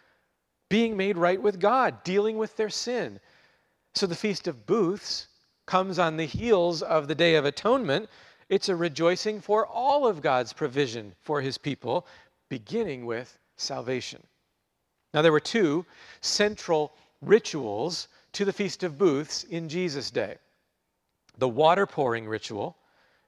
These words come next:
and the illumination of the temple courts. The water ritual spoke to the need for water for the harvest to be plentiful. On the first morning of the feast,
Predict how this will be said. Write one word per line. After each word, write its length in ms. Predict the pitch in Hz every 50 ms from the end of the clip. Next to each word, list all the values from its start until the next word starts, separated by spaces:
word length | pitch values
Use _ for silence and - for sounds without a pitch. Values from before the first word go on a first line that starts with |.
| _ -
and 220 | 190 180 180 175 147
the 180 | 165 170 170
illumination 760 | 165 160 156 160 185 196 190 170 156 160 160 - - 165 156 -
of 180 | - 135 127
the 60 | 147
temple 440 | - - - 139 120 - - 123 - _
courts. 680 | - - - 202 151 - - - - - - - - - _ _ _ _ _ _ _ _ _ _ _ _ _ _ _ _ _ _ _ _ _ _ _ - - - - - - -
The 100 | - 165
water 400 | 160 180 220 240 262 285 285 254
ritual 600 | 185 160 - - - 127 107 98 107 175 190 - _ - - - - -
spoke 360 | - - - 214 208 208 -
to 80 | - 190
the 100 | 160 175
need 340 | 170 175 185 196 202 196 151
for 380 | - 160 160 156 156 160 156 - _
water 540 | 147 151 185 185 170 147 117 110 131 208 240
for 240 | - - 151 143 143
the 80 | 151
harvest 560 | 135 - - 190 185 175 143 127 - - - -
to 80 | 180
be 100 | 180 214
plentiful. 600 | - - 262 285 262 - 185 - 135 104 - - _ _ _ _ _ _ _ _ _ -
On 140 | 131 135 143
the 60 | 135
first 300 | - - 175 156 - -
morning 560 | 151 147 156 160 175 196 214 220 226 226 220
of 180 | 190 170 151 147
the 100 | 156 139
feast, 520 | - 180 180 233 226 - - - -